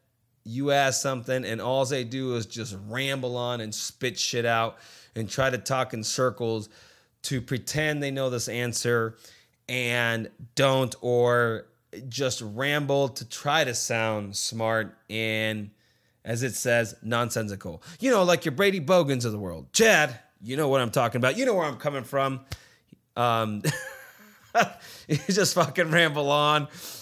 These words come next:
and you just dig your heels in deep and you just keep fucking digging, you know? Uh, so that makes sense. And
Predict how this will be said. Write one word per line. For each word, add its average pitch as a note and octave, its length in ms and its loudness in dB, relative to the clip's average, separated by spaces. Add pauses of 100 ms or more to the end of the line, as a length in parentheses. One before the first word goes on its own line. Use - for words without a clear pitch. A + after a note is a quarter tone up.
(160)
and D#3+ 220 0
you D#3+ 100 -2
just C#3 340 -2 (500)
dig D3 220 2
your C#3+ 120 -2
heels D3+ 320 2
in D3 200 -2
deep G3+ 400 -2
and C#3 200 0
you B2+ 80 -4
just A#2+ 280 -4 (360)
keep G#3+ 440 -4
fucking G#3 460 -6
digging, A2+ 440 0
you A2 100 -4
know? A2+ 280 0 (200)
Uh, A#2 160 -4
so C3+ 420 2 (600)
that D3+ 260 4
makes D#3 180 2
sense. A#2+ 280 2
And G#2 300 -4